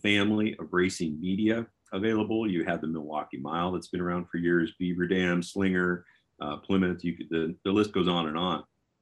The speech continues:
So a lot of these guys have, uh, really, uh, that have come up through the ranks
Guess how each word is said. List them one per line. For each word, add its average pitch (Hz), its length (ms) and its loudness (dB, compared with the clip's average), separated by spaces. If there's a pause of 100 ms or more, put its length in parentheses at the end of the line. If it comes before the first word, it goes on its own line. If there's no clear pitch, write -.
(160)
So 98 200 -2
a 92 60 0
lot 95 260 4
of 107 60 0
these 90 220 4
guys 85 400 0
have, 78 260 -4
uh, 78 160 0
really, 87 400 2
uh, 73 260 -10
that 82 120 -4
have 78 100 -8
come 101 200 0
up - 200 0
through 104 120 4
the 82 80 0
ranks 87 520 -4